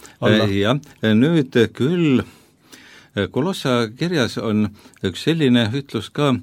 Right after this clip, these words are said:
Speaker 2: mis toob ristimise ja ümberlõikamise paralleeli.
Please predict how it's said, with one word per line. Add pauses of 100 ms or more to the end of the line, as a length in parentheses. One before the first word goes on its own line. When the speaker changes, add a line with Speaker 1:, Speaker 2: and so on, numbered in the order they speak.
(300)
Speaker 2:
mis
toob
ristimise
ja (320)
ümberlõikamise
paralleeli.